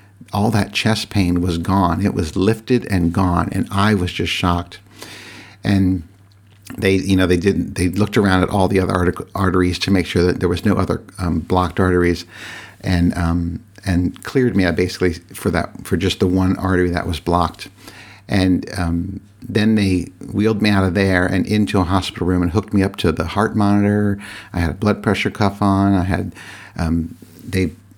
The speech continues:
put, uh, another I V thing in my left arm to take blood for, um, uh,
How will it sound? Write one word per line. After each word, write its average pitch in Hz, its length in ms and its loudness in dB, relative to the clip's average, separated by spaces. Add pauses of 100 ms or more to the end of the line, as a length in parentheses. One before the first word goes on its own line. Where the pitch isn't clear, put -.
(160)
put, - 340 -4
uh, 85 280 0
another 95 540 2 (300)
I 92 180 2
V 101 160 2
thing 101 160 2
in 92 80 4
my 87 160 2
left 98 320 0
arm 85 220 2
to - 100 -10
take 85 260 -2
blood 90 320 2
for, 85 360 0
um, 82 340 -2 (380)
uh, 82 200 0